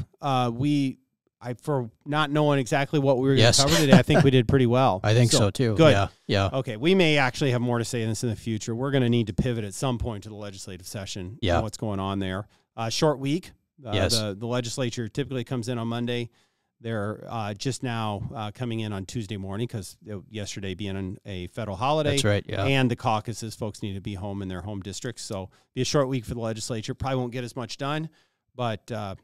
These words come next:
Speaker 1: as some of these major bills move through, we're gonna be tracking 'em and, and have more to say in future episodes.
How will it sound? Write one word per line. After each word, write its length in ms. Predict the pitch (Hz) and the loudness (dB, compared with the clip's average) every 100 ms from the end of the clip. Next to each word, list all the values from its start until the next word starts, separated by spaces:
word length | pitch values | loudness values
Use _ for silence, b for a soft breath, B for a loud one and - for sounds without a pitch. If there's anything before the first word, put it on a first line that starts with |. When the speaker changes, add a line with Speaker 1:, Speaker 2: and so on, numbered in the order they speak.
| 247 151 - | _ _ -10
Speaker 1:
as 260 | 117 107 | -8 -8
some 180 | - 139 | -6 -4
of 80 | 117 | -4
these 200 | 110 101 | -6 -8
major 320 | 120 110 117 | -8 -8 -8
bills 360 | 101 110 110 104 | -8 -8 -8 -8
move 180 | 110 - | -10 -10
through, 180 | 113 | -8
we're 100 | 107 | -8
gonna 120 | 107 98 | -8 -8
be 100 | 98 | -10
tracking 380 | 117 104 101 113 | -8 -10 -10 -10
'em 160 | 127 | -10
and, 260 | 107 95 - | -10 -12 -12
and 120 | 107 | -12
have 140 | 107 98 | -12 -12
more 160 | 110 | -12
to 60 | 104 | -10
say 200 | 117 110 | -8 -6
in 100 | 98 | -6
future 260 | 117 110 110 | -8 -4 -6
episodes. 460 | - - 80 - | -6 -10 -12 -14